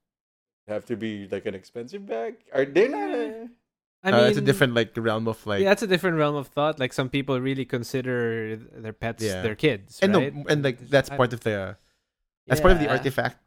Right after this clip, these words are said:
Speaker 3: essentially. Like, they have to be in this. That's, that's part of the science system, right? You have the
Speaker 2: Yeah.
Speaker 3: dog and you have the expensive bag,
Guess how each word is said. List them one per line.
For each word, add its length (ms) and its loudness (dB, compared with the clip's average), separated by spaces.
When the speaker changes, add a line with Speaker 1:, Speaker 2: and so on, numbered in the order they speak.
Speaker 3:
essentially. 480 -4
Like, 200 -4
they 240 -2
have 240 0
to 80 -2
be 260 -4
in 200 -2
this. 220 -6
That's, 200 2
that's 300 -4
part 140 4
of 60 0
the 40 -4
science 240 -4
system, 260 -12
right? 200 -12
You 60 -8
have 100 -10
the 60 -10
Speaker 2:
Yeah. 120 0
Speaker 3:
dog 220 0
and 140 -6
you 60 -8
have 160 -8
the 100 -10
expensive 460 -12
bag, 300 -8